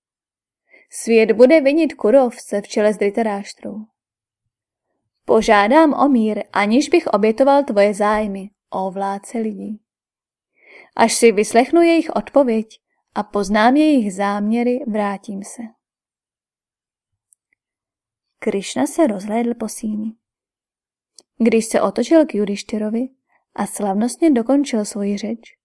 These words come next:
spočívaly na něm oči všech. Věz, že to určitě skončí válkou. Duryodhana ti žádné ze tvých skvétajících území nevrátí.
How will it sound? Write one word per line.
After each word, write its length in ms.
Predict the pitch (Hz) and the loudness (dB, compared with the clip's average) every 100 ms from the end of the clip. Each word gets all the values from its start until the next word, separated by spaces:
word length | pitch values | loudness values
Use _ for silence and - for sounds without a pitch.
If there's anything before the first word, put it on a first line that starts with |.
| _ _ _ _ | _ _ _ _
spočívaly 720 | - - 196 - 214 254 320 | -10 -8 -8 -4 0 2 4
na 80 | 320 | 4
něm 220 | 311 220 | 4 2
oči 260 | 196 - 233 | -6 -8 -10
všech. 320 | - 220 196 _ _ _ _ _ _ _ _ _ _ _ _ _ _ _ _ _ _ _ _ _ - | -10 -14 -16 _ _ _ _ _ _ _ _ _ _ _ _ _ _ _ _ _ _ _ _ _ -2
Věz, 440 | 220 226 220 208 | 0 4 4 4
že 160 | 208 254 | 4 4
to 200 | 339 - | 6 6
určitě 440 | 233 226 320 220 | 4 4 2 2
skončí 500 | 226 - 208 240 262 | -2 0 2 2 4
válkou. 640 | 262 247 262 262 202 196 208 _ _ _ _ _ _ _ _ _ - | 6 6 4 -2 -8 -8 -14 _ _ _ _ _ _ _ _ _ -8
Duryodhana 760 | 196 220 208 208 208 214 214 | 2 4 6 4 6 6 4
ti 180 | 285 311 | 2 2
žádné 440 | 214 214 233 302 | 4 4 4 4
ze 100 | 320 | 2
tvých 300 | 330 311 285 | 2 0 0
skvétajících 800 | - - 214 214 277 285 269 - | -4 0 2 4 2 2 -4 -4
území 440 | 208 202 226 247 240 | -6 0 2 4 4
nevrátí. 800 | 214 196 190 190 _ 226 202 | 2 -4 -8 -12 _ -14 -14